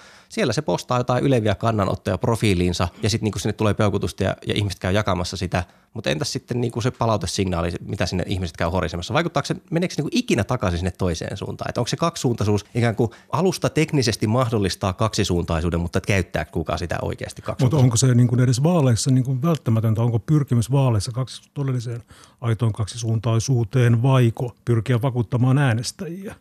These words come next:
Speaker 2: Tämähän on niinku hyvin, tää on hyvin toinen niinku kysymys.
Speaker 1: Okei, periaatteessa me kansalaiset käydään äänestämässä ja sit annetaan tyypin toimia about omillaan, mutta kyllähän meillä tulisi olla kaiketi niinku tässäkin ideaalimallissa joku keino sitten kertoa sille valitulle kansanedustajalle, oli se sitten sähköpostilla tai miten ikinä, että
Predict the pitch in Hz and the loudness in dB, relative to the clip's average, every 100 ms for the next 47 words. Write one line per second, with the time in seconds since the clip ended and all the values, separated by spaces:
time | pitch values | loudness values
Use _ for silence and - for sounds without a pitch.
0 | _ - 104 104 107 110 113 131 135 123 | _ -2 0 2 2 2 2 2 2 4
1 | 113 117 107 120 110 113 110 - 147 - | 6 4 4 4 6 4 2 0 0 0
2 | 151 170 156 - - _ 98 123 113 147 | -4 -6 -10 -10 -12 _ -8 -4 -2 0
3 | 143 117 120 - 104 123 131 110 95 - | 0 0 -2 -2 -2 0 0 0 -2 0
4 | 95 92 85 - 151 143 - 110 - - | 0 0 0 0 0 0 0 -2 -2 -4
5 | - 139 123 113 107 95 120 113 92 98 | -2 -2 -2 0 0 0 0 0 -2 0
6 | 104 98 87 - 104 95 - 104 101 90 | 2 2 0 0 0 0 0 0 2 2
7 | 82 90 - 120 107 110 107 104 117 101 | 0 -2 -4 -2 0 0 0 0 0 0
8 | 113 107 92 - _ 101 98 92 87 85 | 2 2 2 0 _ -6 -2 -2 -2 -2
9 | - 92 101 85 85 110 101 95 85 87 | -2 -2 -4 -6 -2 0 2 2 2 2
10 | 87 95 - - 131 147 - 92 87 92 | 0 0 -4 -2 0 0 0 -2 -2 -4
11 | - 104 110 - 82 - 85 82 90 87 | -4 0 0 0 -4 -4 -2 0 0 0
12 | 82 87 82 - - - 82 90 98 82 | -2 -4 -4 -6 -8 -8 -6 -2 -2 -2
13 | 78 87 107 90 85 87 - 90 87 85 | -6 -4 -2 -2 -4 -6 -6 -4 -2 -2
14 | 90 - 95 87 - - | -2 -2 -2 -2 -4 -6